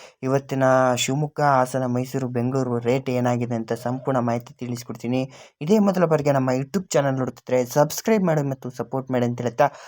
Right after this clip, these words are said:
ಹಾಗಾದ್ರೆ ಬನ್ನಿ ನೋಡ್ತಾ ಹೋಗೋಣ ಶಿವಮೊಗ್ಗ ಮಾರ್ಕೆಟ್‌ನಲ್ಲಿ ರೇಟ್ ಏನಾಗಿದೆ ಅಂತ. ನೋಡಿ, ಶಿವಮೊಗ್ಗ ಮಾರ್ಕೆಟ್‌ನಲ್ಲಿ ಇವತ್ತಿನ ರೇಟ್ ಬಂದ್ಬಿಟ್ಟು ರೆಗೌಡಿ ಮತ್ತು ಹಿಮಾಚಲ ಅಂತ ಎರಡು ರೀತಿಯ ತಳಿಗಳನ್ನು ನೋಡ್ಬೋದು ಶಿವಮೊಗ್ಗ ಮಾರ್ಕೆಟ್‌ನಲ್ಲಿ. ನೋಡಿ, ರೆಗೌಡಿ ಜಿಂಜರ್ ರೇಟ್ ಬಂದ್ಬಿಡ್ತು ನೋಡ್ತಾ ಹೋಗೋಣ. ಇವತ್ತಿನ ರೇಟ್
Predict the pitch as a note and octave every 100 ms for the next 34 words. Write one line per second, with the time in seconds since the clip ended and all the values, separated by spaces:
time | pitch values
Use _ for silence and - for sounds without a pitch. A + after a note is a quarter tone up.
0 | - C3+ D3 D3+ D3 C#3+ D#3+ F3+ D3+ C#3
1 | C3+ C3 B2 A#2+ B2 B2 D3+ D#3+ D3+ C#3
2 | - C3 C3 B2+ B2+ B2 B2 A#2 A2+ A2
3 | A2 G#2 G2+ - - - - F3+ G#3 -
4 | G3+ A3 F#3 G3 F3 E3+ D#3+ D3+ C#3+ C#3
5 | C#3+ C#3+ C3+ C3 C3 C3+ C3 C3 C#3+ C3
6 | B2+ F#3 G3 F3 E3 D3 C3 C#3+ D3+ D#3+
7 | D3 C3 C3 B2 A#2+ - - C#3+ D#3 F#3+
8 | F3 E3 C#3+ C3+ C3 C3 C3+ C3 B2+ B2+
9 | B2 B2 B2 C#3 E3 D3+ C3+ C3 B2 B2+
10 | B2 A#2+ B2 A#2 A2+ G#2+ - - - D#3+
11 | F3+ D3+ B2+ F3+ F#3+ D#3 D3+ D3 C#3 C#3
12 | C3+ C3 C3 B2 - B2 B2+ C3 C3+ C3+
13 | C3 B2 B2 B2+ B2 C3+ B2+ C3+ D#3